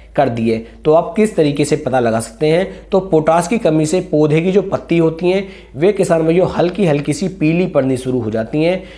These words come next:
और जो इसकी पत्तियां होंगी ये नुकीली हो जाएंगी, किनारे साइड से किसान भाइयों झुलस जाते हैं,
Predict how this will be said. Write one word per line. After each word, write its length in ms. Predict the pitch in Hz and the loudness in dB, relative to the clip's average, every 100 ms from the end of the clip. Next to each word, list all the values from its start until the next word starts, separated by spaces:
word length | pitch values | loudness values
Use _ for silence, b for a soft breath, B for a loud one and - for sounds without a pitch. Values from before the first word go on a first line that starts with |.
| B B - | B B 0
और 140 | 147 | 2
जो 100 | 165 | 2
इसकी 360 | 190 156 - 180 151 - - - | 0 -2 0 0 0 -8 -20 -8
पत्तियां 340 | - - 165 165 | -8 -4 0 2
होंगी 340 | 165 180 208 202 B - | 2 2 0 -4 B -2
ये 140 | 160 | 2
नुकीली 460 | 151 135 131 156 175 | 2 0 2 2 4
हो 80 | 170 | 4
जाएंगी, 280 | 170 175 190 | 4 2 0
किनारे 480 | 190 - 147 151 180 | 0 0 2 2 0
साइड 280 | 175 151 147 | 2 0 0
से 100 | 156 | -2
किसान 220 | 147 143 | -2 -2
भाइयों 340 | 139 127 156 196 B B - | 0 0 0 -2 B B -10
झुलस 320 | 120 170 160 | -2 2 2
जाते 300 | 127 117 - | 2 0 0
हैं, 200 | 113 113 | -4 -4